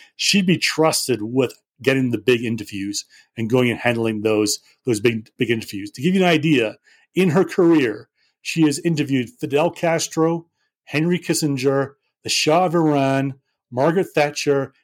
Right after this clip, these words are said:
Indira Gandhi, Václav Havel,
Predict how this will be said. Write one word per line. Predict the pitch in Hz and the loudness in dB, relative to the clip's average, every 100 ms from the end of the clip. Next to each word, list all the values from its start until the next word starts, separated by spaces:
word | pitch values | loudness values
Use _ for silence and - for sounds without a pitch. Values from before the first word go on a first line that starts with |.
| _ 113 | _ -12
Indira | 113 143 185 180 | -2 2 4 2
Gandhi, | 139 139 139 131 131 131 - _ _ - | 0 0 0 0 -2 -2 -8 _ _ -4
Václav | 135 170 - 165 | -2 0 -2 -4
Havel, | - - 185 160 123 170 - | -6 -4 -2 0 0 -2 -6